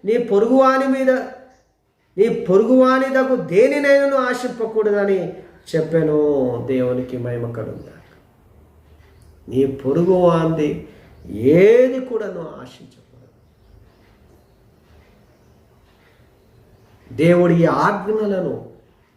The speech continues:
ఖండితముగా రాసి, ఇంక అనేకమైన రాసి, జీవన శైలిలో ఎట్టుండాలని, ఎంత జాగ్రత్తగా ఉండాలని దేవుడు రాసి ఈ ధర్మశాస్త్రాన్ని మోషేకిచ్చాడు.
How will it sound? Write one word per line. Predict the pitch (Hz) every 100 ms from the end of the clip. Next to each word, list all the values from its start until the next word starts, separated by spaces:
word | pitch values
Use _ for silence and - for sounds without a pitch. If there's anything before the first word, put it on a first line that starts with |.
| _ -
ఖండితముగా | 160 196 254 - 214 202 180 156 131 113
రాసి, | 113 - - _ _ _ -
ఇంక | 160 160
అనేకమైన | 147 185 247 254 254 240 226 226
రాసి, | 185 156 160 147
జీవన | 123 143 156 147
శైలిలో | 143 - 127 135 131
ఎట్టుండాలని, | 127 - - 170 165 151 139 - - - _ _ _ _ _ -
ఎంత | 151 170
జాగ్రత్తగా | 190 170 165 190 214 - 208 180
ఉండాలని | 175 160 147 127 117 - _ _ _ _ _ _ -
దేవుడు | 120 151 170 156 131
రాసి | 131 160 - - 120 - - - -
ఈ | 131
ధర్మశాస్త్రాన్ని | 131 135 165 180 196 180 - - 160 147 131 110 - - _ 131
మోషేకిచ్చాడు. | 139 170 - 170 156 123 - - -